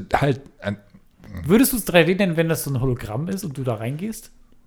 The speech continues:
Speaker 2: Oder, oder so Hologramm guckst?
Speaker 1: So beim Telefonieren, dass man sich gegenseitig sieht als Hologramm.
Speaker 2: Zum Beispiel. Das wäre ja kein Film, ne? Aber wenn ich einen Kurzfilm machen würde,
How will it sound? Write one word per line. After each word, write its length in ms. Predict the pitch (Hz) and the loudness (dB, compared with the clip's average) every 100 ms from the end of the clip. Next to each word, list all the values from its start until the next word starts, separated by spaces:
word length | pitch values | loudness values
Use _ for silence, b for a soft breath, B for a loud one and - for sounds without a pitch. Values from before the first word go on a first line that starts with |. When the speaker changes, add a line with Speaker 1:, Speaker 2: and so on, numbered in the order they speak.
| _ | _
Speaker 2:
Oder, 300 | - 113 110 | -4 -2 -2
oder 220 | 131 104 - | -4 -6 -8
so 380 | 117 120 120 113 | -12 -10 -8 -2
Hologramm 420 | 123 123 127 156 | 0 0 -2 -8
guckst? 180 | 160 104 | -8 -4
Speaker 1:
So 200 | 107 101 | 0 2
beim 180 | 95 107 | 4 4
Telefonieren, 580 | - 101 - 110 117 120 | 4 2 4 4 4 2
dass 160 | 95 98 | 0 2
man 140 | 95 | 0
sich 180 | 92 - | 0 -2
gegenseitig 380 | 101 98 92 80 | 0 2 0 -2
sieht 180 | 101 | -4
als 140 | 90 - | -4 -2
Hologramm. 480 | 92 92 104 104 127 | -4 0 0 0 -4
Speaker 2:
Zum 160 | - 123 | -8 -4
Beispiel. 420 | 135 147 107 110 - _ | -4 -4 -10 -14 -16 _
Das 120 | 113 135 | -4 2
wäre 120 | 123 | 2
ja 60 | |
kein 180 | 123 123 | 2 -4
Film, 240 | - 135 98 | -2 -4 -4
ne? 160 | 120 b | -10 b
Aber 120 | 190 175 | 0 0
wenn 80 | |
ich 60 | - | 0
einen 100 | 160 | 0
Kurzfilm 340 | 185 190 208 | 0 0 -2
machen 220 | 196 190 180 | -2 -2 0
würde, 180 | 220 | 0